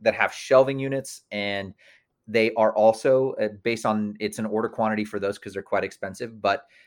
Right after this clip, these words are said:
um, it's something that allows us to merchandise and market. And I think on the independent side, we have more material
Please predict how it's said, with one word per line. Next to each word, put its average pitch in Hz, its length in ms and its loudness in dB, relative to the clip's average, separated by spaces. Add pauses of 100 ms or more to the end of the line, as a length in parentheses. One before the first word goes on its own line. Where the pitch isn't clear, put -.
(200)
um, 98 720 0 (120)
it's 113 240 -6
something 139 420 -4
that 107 180 2
allows 110 500 2
us 104 200 -2
to - 120 -10
merchandise 95 540 -6
and 95 80 -10
market. 92 400 -4
And 90 100 -6
I 95 60 -6
think 107 200 -12
on 98 100 -2
the 92 120 -10
independent 127 480 -6
side, 120 240 0
we 104 140 -4
have 92 200 -2
more 107 480 -4
material 117 680 -4